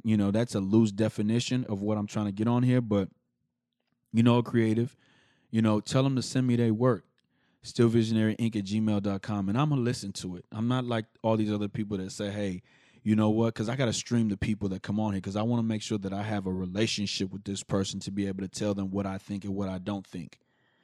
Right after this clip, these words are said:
You know what I mean? If it's trash, I'ma say it's trash on here so that you understand it. But that's what creation is a part, is, is about. People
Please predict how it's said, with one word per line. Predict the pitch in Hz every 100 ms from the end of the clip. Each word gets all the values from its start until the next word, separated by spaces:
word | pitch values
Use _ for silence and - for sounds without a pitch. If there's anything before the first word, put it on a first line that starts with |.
| -
You | 107
know | 107
what |
I |
mean? | 107
If | 107
it's | 131 135
trash, | - 131 135 135 -
I'ma | 120
say | 120 143 135
it's | 110
trash | - 104 101 101
on | 101
here | 104
so | 107
that | 98 -
you | 104
understand | 104 - 123 120 101
it. | 92
But | 98 - - -
that's | 127 127
what | 123
creation | - 117 113 113
is | 104
a | 101
part, | 123 127 110
is, | 107 98
is | 104 98
about. | 92 123 113 -
People | 123 123 110 107